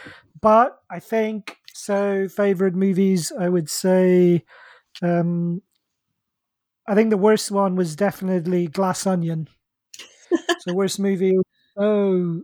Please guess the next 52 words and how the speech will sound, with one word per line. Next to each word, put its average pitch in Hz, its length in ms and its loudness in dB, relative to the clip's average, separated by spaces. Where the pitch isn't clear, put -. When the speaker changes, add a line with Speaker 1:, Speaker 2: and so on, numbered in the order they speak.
Speaker 1:
so 202 460 0
appallingly 185 600 2
bad. 170 440 0
I 175 40 -4
mean, 175 380 -4
apart 202 340 0
from, 185 600 0
you 190 160 -4
know, 175 120 0
the 160 120 -4
reasons 175 500 -2
that 180 120 -2
we've 170 180 -2
kind 175 320 0
of, 165 200 -2
um, 170 440 -2
some 285 180 0
of 233 60 0
the 190 80 2
reasons 175 260 2
we've 170 180 -2
already 180 240 2
talked 180 260 -2
about, 170 260 -4
but 170 140 0
just - 420 0
so 214 480 4
kind 190 300 2
of, 180 200 4
I 269 80 -2
don't 190 140 -2
know, 208 320 0
it 180 100 0
was 180 440 -2
boring 202 580 4
and 170 140 0
unfunny. 180 640 0
You 175 80 -4
know, 196 120 2
and 208 100 4
I 214 140 6
enjoyed 214 380 2
the 180 60 -2
first, 196 440 0
um, 180 200 2
Knives 180 320 2
Out 185 240 2
kind 180 120 -4
of 180 60 2
mystery, 180 460 0
and 170 100 -4
I 170 160 -2